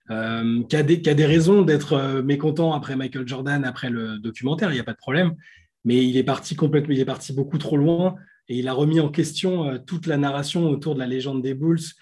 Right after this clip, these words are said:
euh, en donnant des avis, euh, complètement dingues, euh, sur, euh, et Jordan et, euh, toute la, toute la période, en fait, hein, on va, on va dire ça comme ça.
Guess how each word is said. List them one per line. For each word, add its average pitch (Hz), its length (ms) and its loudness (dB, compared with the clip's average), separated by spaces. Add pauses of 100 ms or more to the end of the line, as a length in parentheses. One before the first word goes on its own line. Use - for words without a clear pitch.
(340)
euh, 117 400 -8
en 127 160 -10
donnant 143 220 4
des 135 200 2
avis, 147 400 -2
euh, 131 120 -4
complètement 135 480 -2
dingues, 143 280 0
euh, 113 360 -6 (440)
sur, 117 340 -8
euh, 120 140 -6
et 165 160 4
Jordan 151 540 0
et, 156 220 0
euh, 127 200 -2
toute - 260 -16
la, 120 380 -2
toute - 180 -16
la 127 100 0
période, 147 340 2
en 120 80 -4
fait, 113 180 -8
hein, 113 300 -6
on 104 60 -6
va, 107 80 -6
on 107 100 -6
va 107 80 -6
dire 113 160 -8
ça 113 160 -4
comme 113 140 -6
ça. 190 220 0